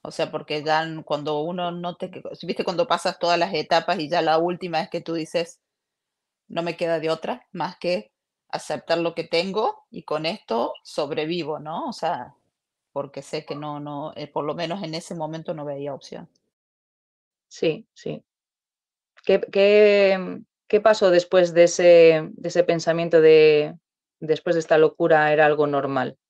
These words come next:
Speaker 2: ¿no? Os, os, os, os movían, ¿no? He, estu-, he estado escuchando, ¿no? Eh, el sometimiento al entrenamiento férreo,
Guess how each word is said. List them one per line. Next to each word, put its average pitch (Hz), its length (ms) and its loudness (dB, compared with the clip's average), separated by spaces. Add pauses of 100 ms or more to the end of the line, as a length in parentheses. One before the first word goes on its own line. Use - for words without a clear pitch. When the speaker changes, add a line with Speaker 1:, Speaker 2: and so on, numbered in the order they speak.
(140)
Speaker 2:
¿no? - 200 -12 (760)
Os, 160 140 -10
os, 151 360 -6
os, 151 280 -8
os 147 260 -6
movían, 160 520 2
¿no? 208 200 4
He, 175 260 0
estu-, - 200 -6
he 165 100 0
estado 165 260 0
escuchando, 160 560 0
¿no? 180 240 -6 (500)
Eh, 147 640 -4
el 160 100 -6
sometimiento 160 840 0
al 175 140 6
entrenamiento 156 840 2
férreo, 196 840 6